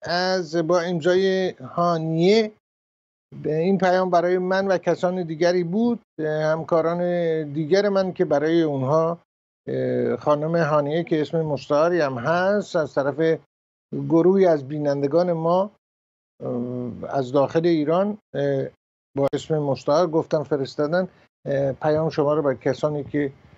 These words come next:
از همکارانم که خواستید رسوندیم و عین نامه شما و پیام شما. سپاسگزار از محبت‌های شما. و اما، اه، پیام‌های صوتی شما عزیزان رو می‌شنویم.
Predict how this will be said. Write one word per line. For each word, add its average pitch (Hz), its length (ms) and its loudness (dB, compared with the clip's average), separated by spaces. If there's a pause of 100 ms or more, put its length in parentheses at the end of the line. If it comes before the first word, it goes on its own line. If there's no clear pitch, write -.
(220)
از 117 320 -2
همکارانم 131 680 0
که 131 120 -4
خواستید 143 600 -4 (100)
رسوندیم 139 640 -2 (460)
و 123 340 -2
عین 147 220 0
نامه 131 720 -2 (500)
شما 139 440 0
و 143 100 0 (180)
پیام 113 360 -4
شما. 135 240 -2
سپاسگزار 147 720 0
از 135 240 -2
محبت‌های 110 920 -4 (420)
شما. 123 300 0 (280)
و 170 60 2
اما، 220 380 4
اه، 180 580 4
پیام‌های 190 880 0
صوتی 196 580 -2
شما 185 420 -2 (160)
عزیزان 143 600 -4
رو 80 160 -16 (400)
می‌شنویم. - 340 -6